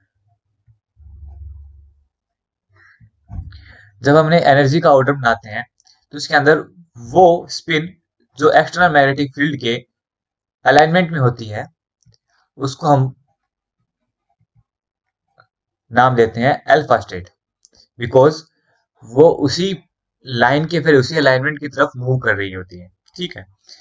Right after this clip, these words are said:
अगर spin उसके opposite work करती है तो उस एक type से उसकी shielding का effect दिखा रही है। ठीक है,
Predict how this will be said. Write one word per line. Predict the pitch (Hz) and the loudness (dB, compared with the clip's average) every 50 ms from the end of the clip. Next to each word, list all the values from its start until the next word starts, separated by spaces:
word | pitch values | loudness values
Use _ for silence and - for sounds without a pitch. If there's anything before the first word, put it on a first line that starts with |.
| _ _ _ _ _ - | _ _ _ _ _ 0
अगर | 127 139 170 165 | 2 2 2 2
spin | - - - - 190 196 185 - - _ _ - | 0 -6 -4 -2 0 0 0 -4 -10 _ _ -18
उसके | - - - - - | -18 -14 -2 2 2
opposite | 170 175 165 170 180 175 202 165 | 2 4 4 4 4 4 4 4
work | 156 151 151 151 143 | 4 4 2 4 2
करती | 127 123 120 - 131 131 | -2 -2 -2 -4 -8 -10
है | 139 | -8
तो | 151 160 | -8 -8
उस | 160 156 160 | -10 -8 -8
एक | 151 135 - | -6 -2 0
type | 135 135 | 0 0
से | 135 147 147 | 0 -6 -10
उसकी | 143 - 175 190 202 - _ _ _ | -10 -10 -10 -10 -10 -10 _ _ _
shielding | - - 147 147 151 165 170 165 | -6 2 2 4 4 4 2 2
का | 170 143 | 2 2
effect | 131 127 117 - - | 2 0 -6 -10 -12
दिखा | 101 110 - 98 95 | -16 -18 -12 -10 -10
रही | 92 90 90 | -10 -10 -14
है। | 90 92 _ _ _ _ _ _ _ _ - | -18 -20 _ _ _ _ _ _ _ _ -10
ठीक | 175 170 - | -10 -4 -4
है, | 113 | -4